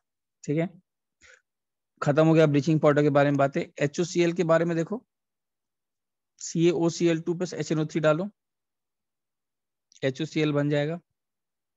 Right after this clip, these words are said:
या फिर एच जी ओ प्लस सी एल टू प्लस एच टू ओ। ठीक,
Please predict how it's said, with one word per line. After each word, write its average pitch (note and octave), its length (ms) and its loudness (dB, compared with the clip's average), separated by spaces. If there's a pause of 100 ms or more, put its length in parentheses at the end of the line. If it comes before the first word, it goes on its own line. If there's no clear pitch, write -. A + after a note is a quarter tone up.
(1400)
या C#3 160 2
फिर E3 200 -2
एच C#3+ 200 0
जी D3 180 -2
ओ D3+ 120 2
प्लस D#3+ 300 -2 (920)
सी - 180 -8
एल C#3+ 120 -2
टू D3 160 -8
प्लस D3 200 -6
एच C3 240 -8
टू C3 100 -6
ओ। C3 100 -8 (260)
ठीक, G#3 160 -16